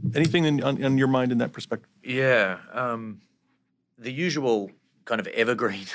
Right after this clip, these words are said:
Speaker 2: <laughs> uh, issues is, um, is just comp-,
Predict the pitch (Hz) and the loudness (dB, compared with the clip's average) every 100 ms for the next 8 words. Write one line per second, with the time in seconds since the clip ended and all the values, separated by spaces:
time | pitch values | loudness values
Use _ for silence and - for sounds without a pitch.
0 | - 120 - 135 - _ - - - _ | -6 -6 -4 -8 -10 _ -20 -20 -20 _
1 | 110 110 101 101 - 107 110 98 101 92 | 2 4 2 0 -4 -4 -4 -4 -6 -8
2 | 87 95 87 85 - _ 139 - 233 - | -6 -6 -6 -10 -20 _ -4 0 0 0
3 | 147 127 | -2 -4